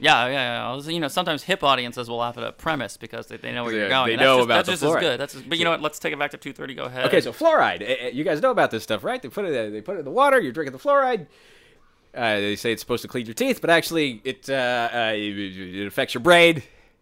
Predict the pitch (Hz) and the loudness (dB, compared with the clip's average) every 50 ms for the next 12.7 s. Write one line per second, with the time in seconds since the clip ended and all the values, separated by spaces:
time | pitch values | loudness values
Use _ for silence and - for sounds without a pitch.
0 | _ _ _ _ _ _ _ _ _ - 107 104 - - 98 - 143 143 135 127 | _ _ _ _ _ _ _ _ _ -10 -10 -10 -10 -12 -10 -6 -6 -4 -4 -6
1 | - 131 123 113 - _ _ _ _ _ _ _ _ _ _ _ _ _ _ _ | -8 -10 -12 -12 -14 _ _ _ _ _ _ _ _ _ _ _ _ _ _ _
2 | _ _ _ _ _ _ _ _ _ _ _ _ 107 107 107 104 - 127 120 107 | _ _ _ _ _ _ _ _ _ _ _ _ -10 -8 -8 -2 0 0 2 4
3 | 131 170 165 143 127 120 - - 294 302 - - 196 190 208 247 226 175 214 220 | 8 8 8 8 6 2 2 2 2 2 2 2 4 6 6 6 6 4 4 4
4 | - 214 214 208 202 196 214 208 185 151 - - 254 294 262 - 175 160 151 - | 4 4 2 2 4 4 2 2 2 0 2 4 4 4 6 4 4 2 2 2
5 | - 262 254 180 170 165 143 160 156 156 147 139 135 - 202 202 175 180 165 - | 0 -2 0 0 0 -2 -2 -2 -4 -4 -6 -8 -8 -8 -6 -4 -4 -4 -4 -4
6 | 247 262 - - 175 147 - 147 139 139 135 143 202 202 - 156 170 170 - - | -6 -6 -4 -4 -6 -4 -4 -6 -6 -4 -4 -6 -6 -6 -6 -6 -6 -6 2 6
7 | 285 311 311 294 247 175 139 104 90 82 - _ _ _ _ _ _ _ _ _ | 8 10 10 12 12 10 10 8 4 -2 -10 _ _ _ _ _ _ _ _ _
8 | _ _ _ _ _ - 117 110 104 107 101 87 - 110 104 101 92 135 143 135 | _ _ _ _ _ -4 -2 0 0 0 -2 -2 -4 -4 -4 -2 4 4 4 4
9 | - 120 - - 240 202 - 214 214 214 - - - - - _ _ _ _ _ | 4 2 2 2 4 6 6 8 8 8 8 4 -2 -16 -20 _ _ _ _ _
10 | - - - 120 113 104 - _ - - - - - - 110 104 101 98 101 95 | -16 -6 -2 -2 -2 -2 -4 _ -20 -20 -20 -14 -10 -8 -6 -6 -6 -6 -6 -8
11 | 95 92 - - 139 131 127 123 107 107 117 120 117 110 107 104 95 104 101 - | -8 -10 -8 -4 0 2 2 0 0 0 0 2 2 2 0 0 -2 -4 -4 -2
12 | 104 95 92 78 78 85 76 60 50 - - - - - | -4 -4 -4 -4 -6 -6 -6 -6 -10 -16 -18 -18 -18 -18